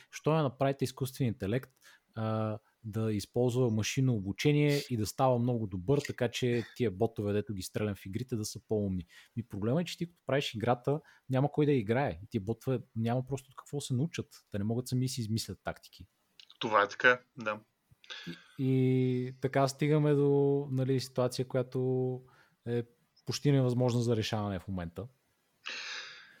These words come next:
Speaker 1: Но така да е, това е при компютърните игри. Сега не знам ти напоследък колко време имаш да играеш, занимаваш ли се с нещо такова?
Speaker 2: Ами,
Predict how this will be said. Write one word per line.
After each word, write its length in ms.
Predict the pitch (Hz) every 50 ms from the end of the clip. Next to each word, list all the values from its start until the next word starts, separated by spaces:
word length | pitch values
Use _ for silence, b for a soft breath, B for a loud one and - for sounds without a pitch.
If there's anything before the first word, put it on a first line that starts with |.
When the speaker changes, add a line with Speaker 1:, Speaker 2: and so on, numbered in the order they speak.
| B B B B B _ _ _ _ _ _ _ _ _ _ _
Speaker 1:
Но 360 | 165 165 180 185 185 190 190 - -
така 200 | 180 - 214 196
да 60 | 160
е, 60 | 160
това 180 | 160 - 151 143
е 100 | 135 139
при 140 | 151 139
компютърните 520 | - 151 139 143 175 170 175 151 131 131 120
игри. 200 | 104 101 104 101
Сега 240 | - 123 117 123 123
не 100 | 123 117
знам 220 | 113 127 123 113
ти 100 | - 120
напоследък 360 | 113 110 - - 120 117 113
колко 260 | - 120 107 - 113
време 200 | 107 113 110 110
имаш 180 | 113 107 110 104
да 280 | 104 104 101 101 98 90 _
играеш, 600 | 101 90 98 98 104 113 113 - - - - - -
занимаваш 400 | 110 101 101 98 98 98 104 -
ли 40 | -
се 100 | - -
с 80 | -
нещо 180 | - 113 - -
такова? 280 | - - 110 104 104 107 _ _ B B B B B B B B B B B 202 220 B B B -
Speaker 2:
Ами, 480 | 147 135 135 131 131 131 131 131 131